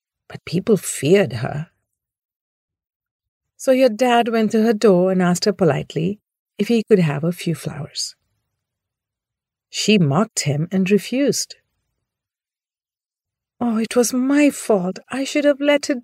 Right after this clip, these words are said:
be. But I begged your dad to bring me a few flowers.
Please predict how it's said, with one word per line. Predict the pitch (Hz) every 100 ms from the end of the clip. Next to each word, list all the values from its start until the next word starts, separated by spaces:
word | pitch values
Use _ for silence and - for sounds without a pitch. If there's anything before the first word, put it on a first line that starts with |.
| _
be. | 269 285 294 208 170 208 _ _ _ _ _ _ _ _ _ _
But | - 294
I | 320 330 -
begged | 220 214
your | 190 175
dad | 151 151 147
to | 180
bring | 165 175 160
me | 160 190
a |
few | 208 - 262
flowers. | - 156 165 170 -